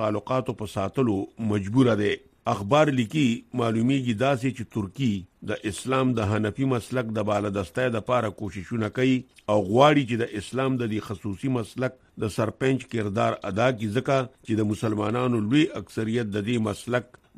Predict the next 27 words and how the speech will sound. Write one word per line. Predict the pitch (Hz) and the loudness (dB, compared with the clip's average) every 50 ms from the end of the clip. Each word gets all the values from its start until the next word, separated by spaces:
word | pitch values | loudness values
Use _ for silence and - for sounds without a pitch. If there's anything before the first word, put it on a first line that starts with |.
| 107 110 | 2 4
منونکي | 120 127 139 131 120 107 92 110 104 101 | 8 8 8 8 8 6 4 2 0 0
دي. | 104 98 - - _ _ _ - - 113 | 0 -2 -4 -8 _ _ _ -2 2 4
د | 135 131 - | 4 6 8
ترکی | 151 139 - - 185 202 - 151 151 | 6 6 6 4 2 2 4 6 6
عالمان | 143 139 135 143 151 156 160 165 - - - - 131 | 6 6 6 6 6 6 6 4 2 -4 -4 0 2
د | 113 107 120 | 4 4 6
حنفي | 120 117 117 - - 160 - - 123 | 6 4 4 2 0 -2 -2 0 -2
اسلام | 107 - - 139 135 135 131 - - 131 | -2 0 0 2 2 2 2 2 2 0
تبلیغ | 117 104 107 123 131 135 131 - - | 0 2 4 4 2 2 2 -2 -2
او | 117 117 92 - 117 | -2 -2 0 0 -2
تدریس | 104 92 101 113 127 - - 123 | -2 0 0 -2 -2 -2 -2 -2
له | 117 110 98 | 0 0 2
زور | 98 113 117 110 104 | 2 2 2 2 2
ورکړی | 107 101 92 - 120 127 131 131 123 | 0 -2 -4 -4 -2 0 0 2 2
دی، | 131 127 110 113 | 2 2 4 2
هر | 127 139 131 - | 2 0 0 -2
کله | 135 123 113 - | -2 -2 -2 -2
چې | - - - - | -4 -4 -2 -2
قطر | 131 - - 107 95 95 95 _ _ - - 110 | 0 0 0 -2 -2 -2 -6 _ _ -6 -4 -4
د | 98 - | -2 0
سلفي | - 113 101 92 - 147 151 147 143 | 2 0 0 0 0 0 2 2 2
مسلک | 123 - - 123 127 131 110 - _ _ _ - | 2 0 -2 -2 -2 -2 -2 -4 _ _ _ 0
په | 110 107 123 | 2 6 6
ودې | 143 127 117 107 101 104 - _ - 110 95 | 6 6 6 4 4 2 0 _ -8 -4 2
زور | 104 123 123 107 101 | 4 4 4 4 4
راوړلی | 104 104 104 113 117 113 107 104 101 101 | 4 4 4 4 4 4 4 4 4 2
دی | 101 | 2